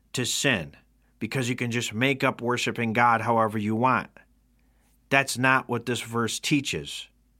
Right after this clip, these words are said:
in context, 'cause Scripture doesn't contradict, and God is holy, and God has said, "Learn not the way of the heathen." This is not talking about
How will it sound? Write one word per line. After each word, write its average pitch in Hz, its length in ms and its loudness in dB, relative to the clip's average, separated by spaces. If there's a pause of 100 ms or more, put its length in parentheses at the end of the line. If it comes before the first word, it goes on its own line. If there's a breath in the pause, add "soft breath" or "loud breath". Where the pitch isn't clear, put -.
(120)
in 101 140 -4
context, 104 760 -4 (1000)
'cause 110 120 -8
Scripture 143 380 -2
doesn't 113 260 -2
contradict, 113 640 -2 (160 loud breath)
and 107 160 -4
God 135 240 4
is 110 140 -2
holy, 104 640 0 (380 loud breath)
and 113 180 -2
God 127 260 4
has 131 320 0
said, 101 320 0 (300 soft breath)
"Learn 123 320 2
not 127 320 2
the 117 80 -2
way 107 400 0
of 104 160 -10
the 104 100 -6
heathen." 95 380 -2
This 98 160 -4
is 123 80 -4
not 143 240 -2
talking 131 400 0
about 107 360 0